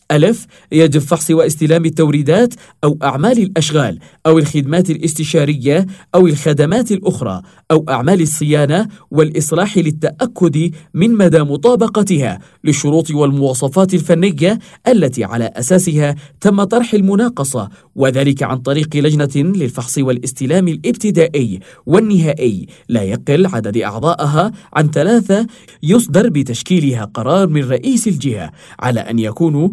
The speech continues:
من ذوي الاختصاص من الجهة ذاتها أو من أي جهة أخرى وفقًا لطبيعة المناقصة.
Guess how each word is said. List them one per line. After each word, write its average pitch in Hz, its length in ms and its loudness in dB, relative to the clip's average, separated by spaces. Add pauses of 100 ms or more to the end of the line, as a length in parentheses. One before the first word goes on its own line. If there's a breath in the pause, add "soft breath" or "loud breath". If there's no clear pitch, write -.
(180 loud breath)
من 165 200 4
ذوي 220 220 4
الاختصاص 180 720 -2
من 139 120 -2
الجهة 127 400 -4
ذاتها 147 560 0 (300 soft breath)
أو 131 100 0
من 90 160 -6
أي 135 260 0
جهة 151 320 2
أخرى 180 480 0 (260 loud breath)
وفقًا 185 400 2
لطبيعة 135 640 -2
المناقصة. 110 800 -2